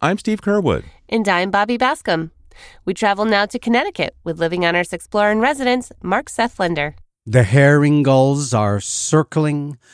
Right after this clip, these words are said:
Speaker 3: They wheel and wheel as they move down the shoreline, calling, "Look! Look here! Look out!" That's what their voices mean. Thin, uncertain,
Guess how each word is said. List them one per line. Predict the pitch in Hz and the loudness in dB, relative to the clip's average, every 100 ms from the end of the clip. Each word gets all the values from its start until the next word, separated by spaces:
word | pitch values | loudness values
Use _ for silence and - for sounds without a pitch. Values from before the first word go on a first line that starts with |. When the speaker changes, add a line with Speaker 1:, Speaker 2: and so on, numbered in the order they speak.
| - _ | -20 _
Speaker 3:
They | 110 101 | 2 2
wheel | 101 113 151 147 151 147 147 147 113 | 2 2 2 2 2 2 2 2 2
and | 92 98 | 0 2
wheel | 127 147 143 143 139 110 | 4 4 4 4 4 2
as | 104 | 2
they | 123 107 | 2 2
move | 127 143 143 127 | 2 2 0 2
down | 135 127 131 | 2 2 2
the | 123 | 0
shoreline, | - - 117 113 110 107 107 104 | -2 0 2 2 2 2 0 -2
calling, | 117 110 104 101 101 - - - | 0 2 2 0 -4 -6 -16 0
"Look! | 220 240 233 208 - - - _ _ _ | 4 6 6 2 -2 -8 -20 _ _ _
Look | 170 208 - | 0 0 2
here! | 233 226 220 202 170 98 87 - _ _ - | 0 2 2 2 2 -2 -6 -14 _ _ -6
Look | 156 208 226 | 2 2 4
out!" | 208 214 214 202 196 185 160 117 95 - - - _ _ _ _ _ - | 2 4 4 2 2 2 0 -2 -6 -14 -20 -20 _ _ _ _ _ -2
That's | 98 - - | -2 -2 -8
what | - | -2
their | 113 | -2
voices | 101 98 92 - 104 - | 0 -2 -4 -4 -8 -4
mean. | 117 117 82 71 78 _ _ _ _ _ _ _ _ | -2 -2 -4 -10 -20 _ _ _ _ _ _ _ _
Thin, | - 143 113 110 113 - - | -2 2 4 2 -4 -12 -12
uncertain, | - 104 95 - 110 - 104 95 | -2 0 0 0 -2 -2 -6 -8